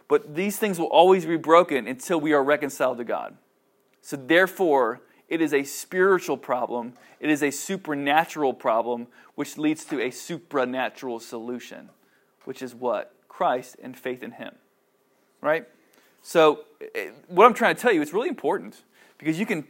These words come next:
you can labor and toil to, to fix relationships, right? You can, you can toil and labor to fix yourself. You can toil and labor to try to fix the world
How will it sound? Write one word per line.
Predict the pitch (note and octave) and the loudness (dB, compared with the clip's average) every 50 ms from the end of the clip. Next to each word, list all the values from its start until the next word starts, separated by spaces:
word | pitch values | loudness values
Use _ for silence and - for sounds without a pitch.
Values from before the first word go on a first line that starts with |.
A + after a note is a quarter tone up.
| _ _ | _ _
you | E3 G3 | -10 -6
can | - F#3+ D3+ C#3+ | -4 -4 -4 2
labor | D3 D#3 F3+ G#3 G#3+ D#3 C#3 B2 | 4 6 6 6 4 2 0 0
and | - - C3+ C#3 C3 | 0 -2 -8 -10 -12
toil | - - - - G3 G3 F3+ D#3 C3+ A#2 A2 A2+ G#2+ - _ _ _ _ _ _ _ _ _ _ | -14 -14 -2 4 6 6 6 6 4 4 2 -2 -8 -14 _ _ _ _ _ _ _ _ _ _
to, | - D#3+ C#3+ | -4 -2 -2
to | C3 C3+ D3 | -2 -2 -8
fix | C3+ - - - F3+ F3 - | -10 -8 -4 -6 -6 -4 -4
relationships, | D3+ C#3 C#3 C#3+ D3 C#3+ D3 C3 - - G#2 F2 - - - - - _ _ _ | -4 -2 -2 -2 -2 -4 -10 -12 -10 -12 -12 -12 -12 -18 -20 -20 -20 _ _ _
right? | B2 B2+ C3 B2+ - | -2 -2 -2 -2 -4
You | D#3 D#3 | -10 -8
can, | - G3 D3+ C3+ A#2+ - | -8 -6 -6 -6 -10 -10
you | D#3+ D#3+ | -12 -10
can | - F3 D3 | -8 -8 -10
toil | - - - - F#3+ F#3+ G3 F3 D#3 C3+ B2 | -10 -14 -8 -2 2 2 4 6 4 4 2
and | B2+ C3+ C3+ | 0 -2 -2
labor | C3+ D3 D#3+ D#3 B2+ B2+ | 0 0 0 0 0 -2
to | A#2 A#2+ | -6 -6
fix | - - - F3+ - - - | -10 -10 -14 -14 -14 -12 -14
yourself. | C#3 B2+ - - D3 B2+ A2+ - - - - _ _ - - _ _ _ | -14 -12 -6 -2 -2 -2 -2 -2 -8 -14 -20 _ _ -20 -20 _ _ _
You | D3+ E3+ | -12 -6
can | - E3 - | -6 -6 -6
toil | - - - F#3+ F#3+ F#3+ F#3+ F3+ E3+ D#3 | -8 -12 -4 0 2 2 2 4 2 2
and | C3 C#3 C#3+ C#3 | 0 0 -4 0
labor | C#3 D3 D#3 D#3+ - B2 A2 G#2+ A2+ - _ _ _ _ _ _ _ _ | 0 2 2 2 0 -2 -6 -6 -10 -14 _ _ _ _ _ _ _ _
to | - - C#3 B2+ | -8 -8 -8 -6
try | - - F#3 D#3+ D#3+ | -4 2 2 4 4
to | D3+ | 2
fix | - - - F3+ E3+ - - | -2 -4 -8 -8 -8 -6 -8
the | - C#3 | -8 -8
world | C3 C3 C#3+ D3 C#3 C3 B2 A#2+ A#2+ A#2 | -4 0 2 4 4 4 2 0 -2 -6